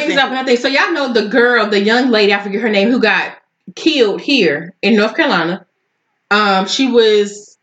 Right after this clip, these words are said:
uh, Guatemalan, I think. And her dad lives back in Guatemala. And they didn't grant him access to come here, to come to his daughter's funeral, because they said they feared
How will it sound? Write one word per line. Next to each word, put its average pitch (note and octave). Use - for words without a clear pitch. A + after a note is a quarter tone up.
uh, F3+
Guatemalan, G#3
I -
think. D#4+
And A3+
her A3+
dad A#3+
lives A#3
back A3+
in A#3
Guatemala. G3+
And G3+
they D4
didn't G#3+
grant A3
him A3+
access F#3
to F#3+
come C4+
here, A3+
to G#3
come A#3+
to D4+
his A#3+
daughter's A3
funeral, G#3
because G3
they G#3
said F#3
they G#3+
feared F#3+